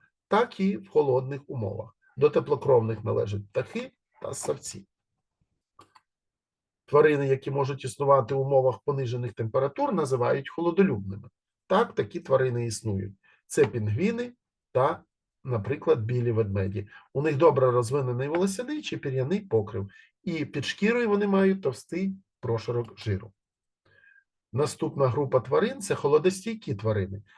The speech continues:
які здатні існувати в умовах періодичних змін температури. Наприклад,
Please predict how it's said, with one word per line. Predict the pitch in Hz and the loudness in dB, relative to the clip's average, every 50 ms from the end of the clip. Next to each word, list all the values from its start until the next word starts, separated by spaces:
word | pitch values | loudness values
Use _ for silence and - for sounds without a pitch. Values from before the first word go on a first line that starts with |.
| _ _ _ | _ _ _
які | - 135 135 - 165 | -4 -2 -2 -2 0
здатні | 135 127 147 135 127 110 131 127 | 2 6 6 6 6 4 0 -6
існувати | 120 - - 127 139 185 220 226 - 147 | -8 -6 -4 0 2 2 2 2 0 -2
в | 123 | -2
умовах | 120 123 143 180 208 214 196 - | -2 0 2 2 2 2 0 -2
періодичних | - 139 131 120 113 107 113 165 185 190 - 185 170 143 | -2 -2 0 0 0 -2 -2 -4 -6 -6 -8 -8 -8 -6
змін | 123 117 123 123 123 | -4 -4 -4 -4 -4
температури. | 110 127 123 117 - 123 131 131 - - 101 95 95 95 - _ _ _ _ _ _ _ _ _ _ _ _ _ _ _ _ | -6 -6 -6 -4 -2 -2 -2 -2 -4 -6 -6 -6 -8 -10 -14 _ _ _ _ _ _ _ _ _ _ _ _ _ _ _ _
Наприклад, | 143 175 202 190 - 143 131 - - 110 104 101 101 | 0 2 2 2 0 0 -2 0 0 -2 -2 -2 -4